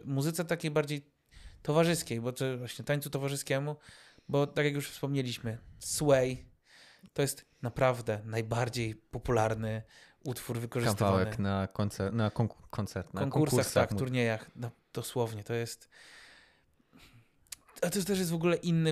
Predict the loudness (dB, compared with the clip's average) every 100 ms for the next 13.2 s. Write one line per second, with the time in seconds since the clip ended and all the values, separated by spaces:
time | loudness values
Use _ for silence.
0 | 0 -2 0 0 0 -2 0 -2 2 2
1 | 2 -2 -4 2 4 4 4 4 2 0
2 | -2 0 2 0 -2 -20 -20 -20 -20 -20
3 | _ _ 4 4 4 0 -10 -14 -20 _
4 | _ _ 2 4 6 8 8 8 6 0
5 | 4 4 4 0 0 -6 -2 -2 0 -4
6 | -4 -4 -4 -6 -12 -4 -2 0 -2 -2
7 | -4 -2 4 4 4 0 -6 -10 -18 0
8 | 0 0 -2 2 4 4 4 4 2 2
9 | -4 -6 -16 _ _ _ _ _ -20 -20
10 | -20 -8 -6 6 8 8 4 -6 -2 0
11 | 0 -4 -12 _ _ _ _ _ _ -20
12 | -20 2 4 4 2 0 0 0 4 4
13 | 2 -8